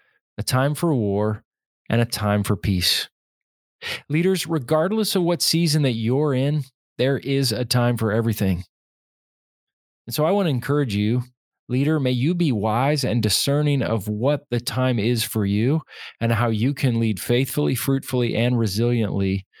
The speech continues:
in the days ahead. I'm grateful you're on the journey with us here on this podcast. I have loved hearing from listeners since this podcast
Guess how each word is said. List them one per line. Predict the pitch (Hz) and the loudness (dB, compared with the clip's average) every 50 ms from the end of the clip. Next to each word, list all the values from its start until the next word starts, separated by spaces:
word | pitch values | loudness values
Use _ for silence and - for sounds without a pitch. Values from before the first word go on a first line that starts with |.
| - - _ _ _ _ - - | -20 -20 _ _ _ _ -6 -4
in | 113 110 | -2 0
the | 104 | 0
days | 87 104 101 98 95 98 | 0 0 0 0 0 -2
ahead. | 95 90 98 95 92 90 - _ _ _ _ _ _ _ _ _ _ _ _ _ - | -2 0 0 0 -2 -2 -6 _ _ _ _ _ _ _ _ _ _ _ _ _ -4
I'm | 131 143 143 131 | -2 -2 -2 0
grateful | 113 131 139 156 147 - 143 131 | 0 0 0 0 -2 -2 0 0
you're | 127 123 123 131 | 0 2 2 2
on | 131 127 123 | 0 0 0
the | 120 | -2
journey | 104 101 120 123 123 117 104 | -2 0 0 0 0 0 0
with | 101 123 123 - | 0 0 0 0
us | 113 104 - | -2 -2 0
here | - 127 120 | 0 0 0
on | 113 110 | 2 2
this | 107 98 - | 0 -2 -2
podcast. | - 117 113 113 107 - - 101 95 104 101 - - - - - - - - - | -2 -2 -2 -2 -2 -2 -2 0 0 0 0 -2 -4 -8 -14 -16 -16 -14 -8 -4
I | 120 120 | 0 0
have | 110 120 110 95 | 2 2 0 0
loved | 101 110 117 127 131 135 135 139 127 - | -2 -2 -2 0 0 2 0 0 -2 -6
hearing | - - - 131 131 127 127 127 | -12 -6 -2 0 0 0 0 -2
from | 123 - 113 104 101 | -2 -2 -2 0 0
listeners | 107 127 123 - - 120 120 120 123 113 - - _ - - - - | 2 0 0 0 0 0 0 0 0 0 -2 -6 _ -12 -20 -12 -4
since | - - - 131 127 123 - | 0 2 2 2 2 0 -2
this | - 123 113 - | -2 -4 -4 -4
podcast | - - 117 110 104 - - 113 107 104 101 - | -2 0 0 0 0 0 0 0 0 0 0 -2